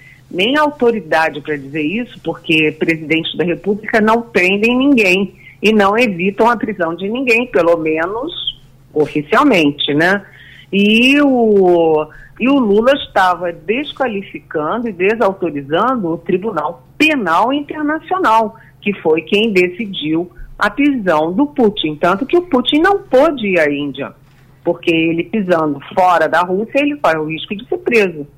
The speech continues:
E aí, como pegou muito mal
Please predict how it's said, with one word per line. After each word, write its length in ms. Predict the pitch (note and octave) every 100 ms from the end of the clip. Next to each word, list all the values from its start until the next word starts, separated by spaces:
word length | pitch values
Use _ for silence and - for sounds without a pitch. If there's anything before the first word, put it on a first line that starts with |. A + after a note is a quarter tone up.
| - _ _ _ -
E 120 | F#3
aí, 220 | G#3+ F3+
como 320 | A#3+ C4+ B3 F#3+
pegou 380 | G3 D#3 D#3+
muito 540 | D3+ D#3+ G3+ E4 F4+ E4
mal 420 | A#3 D3 B2 -